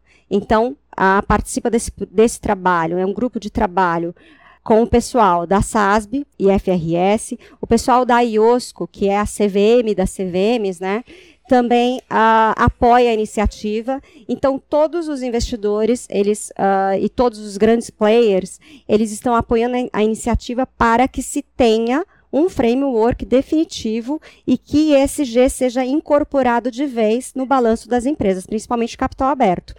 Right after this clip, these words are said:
E a expectativa é que dentro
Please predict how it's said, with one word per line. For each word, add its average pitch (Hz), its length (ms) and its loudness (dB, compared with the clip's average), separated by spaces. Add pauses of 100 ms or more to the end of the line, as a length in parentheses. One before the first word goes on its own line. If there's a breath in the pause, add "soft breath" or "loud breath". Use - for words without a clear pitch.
(300 loud breath)
E 262 280 0 (100)
a 226 180 2
expectativa 247 1200 -4 (380 soft breath)
é 220 180 4
que - 220 -6
dentro 220 760 -2